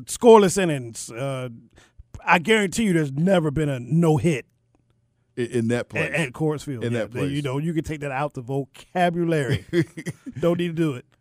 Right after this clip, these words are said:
Speaker 2: The
Speaker 1: So
Speaker 2: ball's always flying out of that place,
Speaker 1: Yeah.
Speaker 2: and last night it just felt real weird, and you wondered how, when it was gonna happen and how it was gonna happen. Well, still the Braves find so, and then, uh, we go down to, uh, they have to go to an extra frame. They go to a tenth inning,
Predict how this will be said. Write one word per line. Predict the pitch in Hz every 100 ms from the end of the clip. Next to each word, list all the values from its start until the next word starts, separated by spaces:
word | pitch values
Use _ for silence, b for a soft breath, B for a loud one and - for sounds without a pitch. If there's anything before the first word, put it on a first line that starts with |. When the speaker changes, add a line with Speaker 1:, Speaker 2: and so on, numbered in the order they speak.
| _
Speaker 2:
The | 104
Speaker 1:
So | 139
Speaker 2:
ball's | 131 135 120
always | - 139 151 135 117
flying | 123 113 110
out | 104
of | 104
that | 101
place, | - 113 104
Speaker 1:
Yeah. | 120 107
Speaker 2:
and | 101
last | 104 123 127
night | 117 120 110
it | 95
just | 110 101 -
felt | - 110 117 _
real | 101 101 110 120
weird, | 123 117 127 156 113 107 104
and | 107
you |
wondered | 104 113 123 110
how, | 113 110 104 _ _ _
when | 147 156
it |
was | 123 104
gonna | 113 107
happen | 104 120 127 123
and | 120
how | 110 156 165
it | 71
was | 92
gonna | 92 92
happen. | 95 90 - 107 - _ _ _
Well, | 101
still | 117 139
the | 139
Braves | 139 139 127
find | - 123 117
so, | 117
and | 113
then, | 120 170 180 151 - _ _
uh, | - 131
we | 135
go | 143 143
down | 143 139
to, | 123 139 131
uh, |
they | 123
have | 120 117
to |
go | 120 120
to | 131
an | 120
extra | 131 - 120
frame. | 139 151 120
They | 98
go | 104
to | - 107
a |
tenth | 98 127 120
inning, | 123 127 120